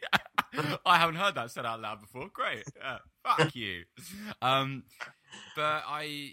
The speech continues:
yeah, okay. So the, the team, um, the impression I got,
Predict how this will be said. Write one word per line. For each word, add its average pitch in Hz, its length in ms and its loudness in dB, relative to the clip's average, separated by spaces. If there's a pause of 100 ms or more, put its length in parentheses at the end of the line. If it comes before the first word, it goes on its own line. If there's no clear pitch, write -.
yeah, 135 320 2
okay. 139 160 -2
So 165 200 -6
the, 147 460 -14
the 156 80 -12
team, 208 340 -8
um, 156 320 -6 (420)
the 143 60 -6
impression 165 300 -4
I 131 40 -8
got, 98 240 -6